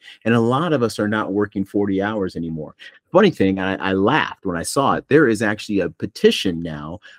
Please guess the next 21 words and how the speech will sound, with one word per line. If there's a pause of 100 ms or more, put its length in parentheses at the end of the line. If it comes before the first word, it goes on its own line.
uh,
to
lower
the
work
week
from
forty-two
hours
to
thirty, (420)
I'm
sorry,
for
forty, (100)
from
forty
hours
to
thirty-two
hours.